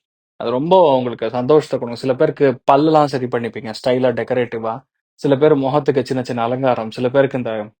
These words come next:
என்ன சொல்லுவாங்க, ப்ளீச்சிங் அப்படின்னு சொல்லுவாங்க, அதெல்லாம் பண்ணுவீங்க.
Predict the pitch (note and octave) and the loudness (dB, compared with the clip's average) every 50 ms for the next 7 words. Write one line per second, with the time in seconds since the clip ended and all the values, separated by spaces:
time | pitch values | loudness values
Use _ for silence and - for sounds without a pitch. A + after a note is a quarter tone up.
0 | _ _ - C3 A#2+ B2 B2+ B2 A#2+ A#2 A2+ A2 G#2+ G#2+ G#2+ A#2 B2 C3 C3+ D#3 | _ _ -10 -8 -4 -4 -4 -4 -4 -6 -6 -6 -6 -6 -6 -6 -4 0 4 4
1 | F3 F3 E3 - - D3+ B2+ A2+ G#2 G#2+ A#2 A2+ A#2+ A#2 A#2+ - A2 A2+ A#2+ A#2+ | 4 4 4 2 2 2 2 0 -4 -6 -6 -6 -8 -10 -8 -8 -8 -4 -2 0
2 | A#2+ B2+ C3 B2+ B2 B2 A2+ B2 A2 G#2+ G#2 A2 A2+ | 2 2 2 2 0 -2 -4 -6 -8 -10 -10 -10 -12